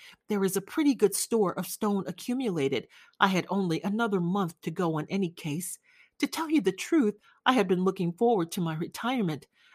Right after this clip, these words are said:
and perhaps as Benjamin is growing old too, they will let him retire at the same time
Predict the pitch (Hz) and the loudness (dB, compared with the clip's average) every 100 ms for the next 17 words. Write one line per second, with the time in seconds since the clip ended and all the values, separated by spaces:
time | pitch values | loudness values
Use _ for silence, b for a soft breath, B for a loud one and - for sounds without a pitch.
0 | - 165 165 185 214 165 - 151 156 202 | -6 -4 -4 0 2 0 -6 -6 0 0
1 | 190 160 156 160 - 180 165 156 170 151 | 0 -4 -4 -8 -4 -2 -2 -4 -6 -6
2 | - - 285 202 196 b b _ 269 240 | -8 -4 -2 -2 -4 b b _ -6 -4
3 | 226 226 - 262 233 190 - 240 208 175 | -4 -4 -2 -2 0 0 -2 -2 0 -2
4 | 185 190 - 208 196 185 - 240 185 165 | -2 -4 -2 0 0 -2 -6 -2 0 0